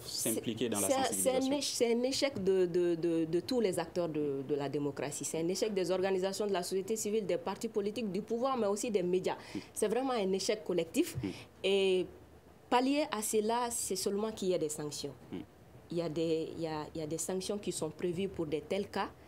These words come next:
Speaker 1: Si c'est avéré, il faut qu'il y ait des sanctions. Mais tant qu'on est dans l'impunité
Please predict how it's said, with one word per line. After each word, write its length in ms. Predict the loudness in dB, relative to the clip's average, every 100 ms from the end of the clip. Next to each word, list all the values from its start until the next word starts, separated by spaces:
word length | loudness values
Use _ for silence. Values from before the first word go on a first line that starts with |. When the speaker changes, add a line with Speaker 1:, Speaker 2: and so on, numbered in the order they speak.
| -14
Speaker 1:
Si 160 | -6 -4
c'est 220 | -2 -4 -2
avéré, 440 | -2 2 2 0 -4 -16 -20 -20 -14
il 60 | -8
faut 160 | -2 -2
qu'il 180 | 0
y 60 | -2
ait 40 |
des 120 | -2 -2
sanctions. 360 | -6 -6 -4
Mais 180 | -2 -2
tant 220 | -2 -2
qu'on 200 | 0 0 0
est 100 | 0
dans 140 | 0
l'impunité 720 | 2 2 0 0 0 0 -2